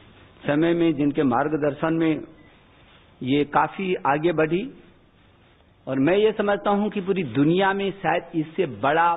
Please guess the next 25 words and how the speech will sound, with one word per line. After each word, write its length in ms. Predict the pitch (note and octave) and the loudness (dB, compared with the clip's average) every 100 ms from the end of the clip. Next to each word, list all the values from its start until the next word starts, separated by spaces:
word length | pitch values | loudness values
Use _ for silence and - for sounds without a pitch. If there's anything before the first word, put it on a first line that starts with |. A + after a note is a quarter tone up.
| E3+ - - | -4 -12 -2
परामर्श, 640 | G#3+ G#3+ G#3+ F#3+ F#3+ - G3 F#3+ - C#3 | 0 2 0 -2 -6 -6 -8 -8 -14 -6
विचार 460 | D3+ D#3 A3 A3+ F3+ | -4 -2 0 0 -2
विमर्श 420 | D3 C#3+ E3 D#3+ E3+ | -6 -4 -4 -6 -10
कभी 440 | - C#3+ B2+ E3+ | -4 -4 0 0
नहीं 340 | C3+ D3+ G#3 | 2 2 2
हुआ 220 | F3+ D3+ C3 | 2 2 0
होगा। 440 | A#2+ A2 G2+ - - - - - - - - - | -2 -6 -10 -14 -18 -20 -20 -20 -20 -20 -16 -2
इतना 340 | E3 E3+ A#3 | 0 2 0
बड़ा 220 | A3 A3 G#3+ | 2 0 0
नवाचार 720 | F3 F3 G3 G3 E3+ A#2 - - _ _ _ _ _ _ _ - | 0 0 0 2 0 -2 -12 -20 _ _ _ _ _ _ _ -4
ये 100 | E3 | -4
दुनिया 400 | C3+ D#3 F#3 A3 | 0 0 2 0
के 140 | G#3+ A3 | 0 2
लिए 140 | G#3 | 2
एक 120 | G3 | 0
उदाहरण 440 | D3 D#3+ F#3 G#3+ G3+ | 0 2 2 0 0
है, 240 | F#3+ B2 - - - _ _ _ - | 0 -2 -6 -18 -20 _ _ _ -4
जब 180 | F3 G3+ | -2 0
किसी 300 | F#3+ E3 G#3+ | -2 -2 0
नीति 520 | E3 C#3+ F#3 A3 - | 2 2 2 0 -4
पर 300 | G#3 - G#3 F#3 A2+ - - - | -4 0 0 -2 -8 -20 -20 -4
देश 400 | D3+ G3 A3 A3 - | 2 2 2 -4 -4
के 100 | G#3 | -4
कोने-कोने 840 | - - C4+ C#4+ C4 A#3+ G3 F3+ | -4 -2 2 2 2 0 0 0
से, 300 | E3+ D3+ D3+ | 0 -4 -4